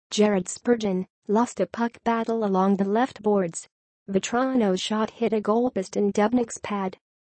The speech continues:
"Dubnyk can't allow that second one, for sure," said Boudreau, who added that the first Bruins goal came on a bad play by the Wild. Things got much worse in the second period. The Wild was outshot fifteen four and repeatedly allowed the Bruins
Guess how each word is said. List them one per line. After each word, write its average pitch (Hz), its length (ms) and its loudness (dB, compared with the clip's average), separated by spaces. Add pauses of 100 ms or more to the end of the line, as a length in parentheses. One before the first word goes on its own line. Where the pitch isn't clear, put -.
(160)
"Dubnyk 220 380 2
can't 285 320 0
allow 226 320 0
that 240 260 0
second 196 520 0
one, 190 420 0 (160)
for 214 100 0
sure," 214 640 0 (160)
said 180 340 0
Boudreau, 175 540 0 (220)
who 240 180 2
added 277 380 0
that 202 160 -4
the 185 100 -2
first - 420 -2
Bruins 254 460 2
goal 247 260 0
came 233 300 0
on 196 160 2
a 185 80 2
bad 202 320 0
play 214 280 -2
by 202 180 0
the 208 120 0
Wild. 190 480 -2 (460)
Things 269 300 4
got 233 280 -2
much 233 380 0
worse 262 380 2
in 185 100 2
the 180 80 0
second 202 560 -2
period. 165 480 -2 (460)
The 214 140 2
Wild 226 440 0
was 196 160 0
outshot 208 580 -2
fifteen 285 560 0
four 262 260 0
and 202 140 2
repeatedly 196 680 0
allowed 202 500 0
the 185 80 2
Bruins 196 680 0